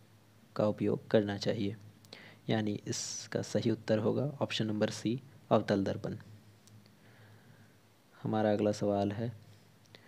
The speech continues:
गोलीय दर्पण में फोकस दूरी एवं वक्रता त्रिज्या के बीच का संबंध क्या है? यानी यहाँ हमसे पूछा जा रहा है कि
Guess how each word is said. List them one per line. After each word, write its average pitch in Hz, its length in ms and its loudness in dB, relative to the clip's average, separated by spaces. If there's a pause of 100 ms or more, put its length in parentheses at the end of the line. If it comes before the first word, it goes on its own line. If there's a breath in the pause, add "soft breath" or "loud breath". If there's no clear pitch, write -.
(320 loud breath)
गोलीय 117 400 6
दर्पण 113 360 4
में 110 120 0
फोकस 110 460 2
दूरी 104 280 4
एवं 104 260 0
वक्रता 107 400 0
त्रिज्या 104 400 0
के 101 160 0
बीच 110 380 -2 (380 soft breath)
का 110 80 0
संबंध 107 640 -4
क्या 104 160 0
है? 101 320 -2 (1400 loud breath)
यानी 110 400 0
यहाँ 113 260 0
हमसे 117 220 0
पूछा 117 380 0
जा 110 200 4
रहा 110 240 2
है 110 180 -2
कि - 120 -14